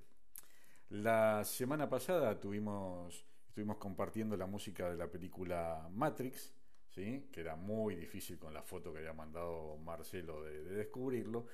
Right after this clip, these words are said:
Y hoy en La Vaca en Camisón tendremos la cocina por el monoambiente, eh, las tortas fritas que había prometido Guillermo debido a su cuarentena y aislamiento, no las vamos a poder probar hasta que esto se levante.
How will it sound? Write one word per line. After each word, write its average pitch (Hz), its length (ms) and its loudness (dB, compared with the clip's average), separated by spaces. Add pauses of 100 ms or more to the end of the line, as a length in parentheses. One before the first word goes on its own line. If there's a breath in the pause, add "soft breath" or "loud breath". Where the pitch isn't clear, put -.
(380 loud breath)
Y 160 80 6
hoy 165 80 10
en 151 80 6
La 135 60 12
Vaca 131 180 12
en 127 80 4
Camisón 127 380 4
tendremos 104 640 4
la 90 120 0
cocina 98 400 0
por 90 120 0
el 90 60 0
monoambiente, 131 840 0 (400)
eh, 95 460 4
las 95 260 2
tortas 123 320 4
fritas 123 440 4
que 90 260 0
había 92 280 0
prometido 95 600 0
Guillermo 104 440 2
debido 90 760 0
a 90 80 0
su 87 340 -6
cuarentena 92 720 0 (440 loud breath)
y 98 140 2
aislamiento, 92 760 4
no 90 160 -2
las 90 100 2
vamos 90 320 -2
a 95 60 -4
poder 90 320 0
probar 101 400 6 (220)
hasta 82 320 -6
que 90 100 -4
esto 85 380 -4
se 92 160 -4
levante. 127 600 0